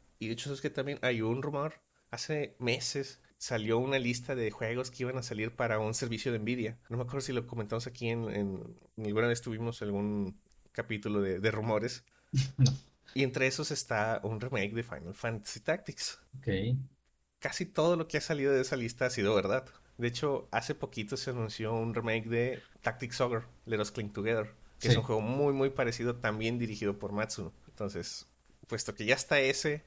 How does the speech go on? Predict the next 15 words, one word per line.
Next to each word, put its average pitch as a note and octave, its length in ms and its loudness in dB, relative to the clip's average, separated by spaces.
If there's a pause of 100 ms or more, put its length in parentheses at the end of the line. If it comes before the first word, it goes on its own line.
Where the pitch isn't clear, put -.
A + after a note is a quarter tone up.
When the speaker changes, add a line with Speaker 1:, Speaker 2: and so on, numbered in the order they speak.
(120)
Speaker 1:
y A#2 100 -10
que - 160 -12
creo G#2 140 0
que - 80 -6
también A#2 240 0
estaba B2 300 4
en B2+ 120 2
la B2+ 80 2
lista, B2 440 -6 (240)
es - 160 -2
cuestión C3 380 0
de C3 80 0
tiempo A#2 360 0
para G#2 180 0
un, G2+ 340 -2